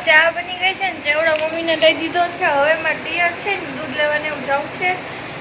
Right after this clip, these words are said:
તો દૂધ લઈ આવું ને પછી આવું ને શું શું લાવીને બતાવીશ. જો આપણે બસ તો ગયા તા ને દૂધ ને એવું લેવા,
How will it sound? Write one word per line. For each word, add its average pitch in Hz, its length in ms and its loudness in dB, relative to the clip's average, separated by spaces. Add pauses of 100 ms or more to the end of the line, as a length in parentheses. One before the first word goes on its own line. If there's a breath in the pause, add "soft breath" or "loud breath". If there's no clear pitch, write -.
(120)
તો 269 200 0
દૂધ 294 260 -4
લઈ 339 140 -2
આવું 381 360 2
ને 311 140 0 (140)
પછી 285 280 -8
આવું 302 460 -4
ને 262 80 -4
શું 330 320 -8
શું 359 140 -10
લાવીને 330 340 0
બતાવીશ. 339 760 -2 (440)
જો 311 120 -4 (140)
આપણે 330 240 6
બસ 311 340 6 (100)
તો 311 140 6
ગયા 302 300 6
તા 370 200 8
ને 330 200 -2 (560)
દૂધ 302 200 -6
ને 294 60 2
એવું 294 180 4
લેવા, 311 320 4